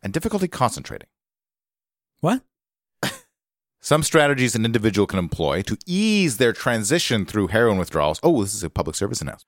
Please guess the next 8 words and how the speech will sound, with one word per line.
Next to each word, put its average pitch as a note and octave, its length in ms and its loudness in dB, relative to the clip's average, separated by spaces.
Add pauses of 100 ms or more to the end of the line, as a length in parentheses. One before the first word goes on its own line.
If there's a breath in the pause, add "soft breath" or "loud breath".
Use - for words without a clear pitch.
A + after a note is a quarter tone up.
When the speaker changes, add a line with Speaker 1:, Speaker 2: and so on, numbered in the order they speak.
(160)
Speaker 1:
Write A#3 380 2
a A3 80 0
letter G#3+ 720 4 (380)
to D3+ 100 -2
yourself G#2 680 0 (240)
prior F#3 360 2
to D#3 100 -4
detox - 760 -4